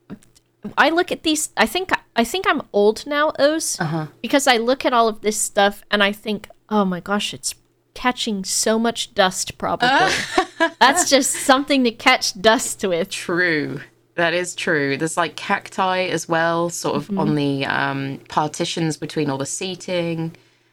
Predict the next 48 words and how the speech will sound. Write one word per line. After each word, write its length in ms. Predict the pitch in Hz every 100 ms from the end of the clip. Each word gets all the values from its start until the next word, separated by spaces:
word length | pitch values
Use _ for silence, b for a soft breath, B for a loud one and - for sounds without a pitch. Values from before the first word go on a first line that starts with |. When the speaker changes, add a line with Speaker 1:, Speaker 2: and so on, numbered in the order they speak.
| b _ -
Speaker 1:
Mm-hmm. 60 | 135 139 143 139
Speaker 2:
Um, 260 | 139 143 - -
so 360 | - - - 185 202 196
Speaker 1:
I 60 |
think 220 | 190 277
that's 220 | 240 220 233
an 120 | 208
armadillo 520 | 214 202 196 202 190 196
sculpture. 640 | - 180 175 - 202 - -
I 160 | 254
think 300 | 302 339 294
I 120 | 226
would 180 | 214 208
try 340 | - - 208 220
to 80 | 214
Speaker 2:
Oh, 20 |
Speaker 1:
steal 480 | 196 - 208 185 156
it 80 |
Speaker 2:
yes, 240 | 180 165 226
I 40 |
Speaker 1:
because 160 | 208 185
Speaker 2:
think 120 | 190
Speaker 1:
it's 80 | -
so 300 | - 190 208
cute. 440 | 208 - 175 165 196
Speaker 2:
there'd 220 | 233 208
be 220 | 240 220
loads 480 | 190 196 202 240 233
of 80 | 226
things 300 | 220 202 185
that 100 | 175
I'd 260 | 165 165 -
want 380 | 170 170 170
to 480 | - 165 151 151 - -
own 480 | 160 151 147 143 -
and 220 | 147 147
take 340 | - 151 139 -
from 200 | 151 143
this 180 | 139
Speaker 1:
Yeah. 60 | 143
Speaker 2:
restaurant. 440 | 202 160 139 123 - _ 156
I, 160 | 156 -
I 240 | 156 151 151 _ _
definitely 380 | 165 165 143 151
agree 200 | 156 147
with 120 | 139
that. 320 | 143 139 - -
Um, 560 | 156 151 147 147 147